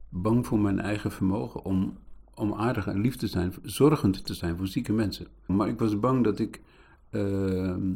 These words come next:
als ik een, een oud vrouwtje zou moeten wassen, ja, dat ik dat, dat ik dat gewoon niet zou kunnen of willen, omdat ik dat denk, <laughs> "Wat moet, wat moet, wat moet ik ermee?" Nou, die angst. En, ehm, maar dat viel meteen van me af toen, toen ik aan het werk gezet werd.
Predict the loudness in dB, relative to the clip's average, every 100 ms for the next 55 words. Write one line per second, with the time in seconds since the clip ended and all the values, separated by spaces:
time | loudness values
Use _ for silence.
0 | -4 -6 -4 0 2 2 2 0 0 -2
1 | 2 0 2 0 4 4 4 2 2 0
2 | 0 0 -2 -8 -20 -12 -6 -4 -2 -4
3 | -8 -18 -2 -2 0 -4 0 2 2 0
4 | -2 -2 -4 -10 0 4 4 2 -2 0
5 | 0 2 2 2 0 -4 -4 -2 -2 -2
6 | -6 -6 -6 -4 -2 -2 -2 0 -2 -4
7 | -8 -6 -2 0 0 -2 0 0 0 0
8 | -2 -2 0 0 -2 0 0 -2 -4 -10
9 | -18 _ -20 -20 -18 -18 -18 -2 0 0
10 | -2 -2 0 0 0 0 -2 2 4 4
11 | 6 6 6 2 2 -2 2 2 2 4
12 | 4 6 2 4 6 6 2 -4 -4 -4
13 | -8 -12